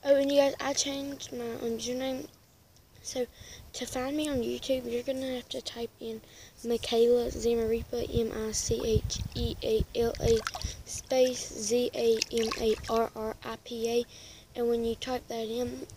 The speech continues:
I mean, you click search, um, there'll be a picture and it says My Family. And then it will say Michaela every day. Uh, it will say M I C H E A L A space E V E R Y D A Y.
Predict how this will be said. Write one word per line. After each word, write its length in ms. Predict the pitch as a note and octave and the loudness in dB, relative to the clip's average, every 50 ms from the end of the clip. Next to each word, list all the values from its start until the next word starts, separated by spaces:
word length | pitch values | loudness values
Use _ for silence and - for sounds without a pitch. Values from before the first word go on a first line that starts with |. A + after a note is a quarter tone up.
| - - | -8 -4
I 60 | B3 | -2
mean, 200 | A#3 A3+ A3+ A3+ | 0 0 0 0
you 60 | A3 | -2
click 280 | - - A#3+ - - - | -2 -4 -8 -6 -6 -6
search, 480 | - - A#3+ B3+ B3+ - - - - - - - - - - - - - - - - | -4 -2 0 0 -2 -2 -6 -12 -16 -16 -18 -20 -20 -20 -20 -20 -20 -20 -20 -14 -6
um, 580 | - B3 B3 A#3+ A#3 A3+ A3 G#3+ G#3+ A3 A#3 D#4 - - - - | 0 2 2 4 2 2 0 -2 -4 -6 -10 -12 -12 -12 -12 4
there'll 220 | - B3 B3 A#3+ | 8 10 10 10
be 180 | G#3+ B3 A#3+ A#3 | 10 8 4 4
a 100 | - G#3+ - - | 2 0 -2 -6
picture 420 | - A#3+ A#3+ - - - - A#3+ A#3+ | -8 -8 -6 -4 -2 0 2 2 2
and 100 | A3+ A3 | 2 0
it 60 | A3 | 0
says 160 | - A#3 A3 | 0 0 0
My 220 | A3 A3+ A3 A3 A3+ | 0 0 -2 -2 -4
Family. 560 | - - A#3+ A#3 A#3 A#3 B3 B3 B3 A#3+ - - - - - - - - - - - - - - | -4 -2 -2 -2 0 -2 -2 -2 -4 -4 -6 -10 -16 -20 -20 -20 -20 -20 -20 -20 -20 -16 -6 -2
And 240 | B3 A#3 A#3 A3+ | 0 0 2 6
then 360 | A3+ A#3 A#3 A#3 A#3 A#3 A3+ - - - - | 8 8 8 8 6 0 -4 -8 -12 -4 2
it 160 | A#3+ B3 G#3+ | 2 4 4
will 120 | A#3 A#3 | 4 2
say 300 | - - - A#3 A3+ A3+ | 0 0 2 4 6 6
Michaela 760 | A3 A3 A3 A3 G#3+ - - - A3+ A3+ A3+ A3+ A3+ A3 G#3+ - | 4 4 0 0 -2 -4 -4 -2 0 0 0 0 -2 -4 -6 -6
every 360 | - - A3+ G#3+ A3+ A#3 A#3 A3 | -6 -6 -4 -4 -2 -2 -2 -2
day. 380 | A#3 A#3 A#3 A#3+ A#3 A3 A3 - - - - - - - - _ _ _ _ _ _ _ _ - _ _ _ _ - - | -2 -2 -2 -2 -2 -2 -4 -8 -16 -20 -20 -20 -20 -20 -20 _ _ _ _ _ _ _ _ -20 _ _ _ _ -16 -10
Uh, 60 | - B3 - - | -10 -8 -6 -4
it 120 | - A#3+ | -4 -4
will 80 | A#3 A3 | -2 -4
say 320 | - - A#3 A3+ A3+ - - - | -4 -4 -2 -2 -4 -4 -6 -2
M 240 | A#3+ A#3 A#3 A3+ A3 - A3 A3 A3 | 0 0 0 0 0 -2 -4 -6 -6
I 20 | G#3+ | -6
C 400 | - - - A#3 A3+ A3+ A3 G#3+ | -6 -2 2 2 4 4 4 2
H 60 | G#3+ - - | 0 -2 -8
E 180 | - - - - - | -12 -12 -10 -8 -4
A 280 | - A3+ - - - A3+ | -2 -2 -2 0 -2 -2
L 180 | A3+ - - - | -4 -4 -4 -2
A 200 | A3 A3 G#3+ G#3+ | -2 -2 -2 -2
space 440 | - - - - A3+ A3+ G#3 - - - - - - - | -4 -6 -4 -2 -2 0 0 -2 -6 -10 -16 -18 -18 -14
E 180 | - A#3+ A3+ A3+ | -10 -10 -8 -8
V 120 | G3+ A3 | -6 -6
E 340 | A#3 A3 - - A3+ A3 - | -6 -4 -4 -4 -4 -4 -2
R 160 | A3 A3 A3 | -2 0 0
Y 200 | G#3+ G#3+ G#3+ G#3+ G#3 | 0 -2 -2 -4 -4
D 320 | G3+ G3+ G#3 - G#3+ G#3+ | -6 -6 -4 -2 -2 -2
A 40 | G#3 | -2
Y. 220 | G#3 G#3+ G#3+ A3+ | -4 -4 -8 -8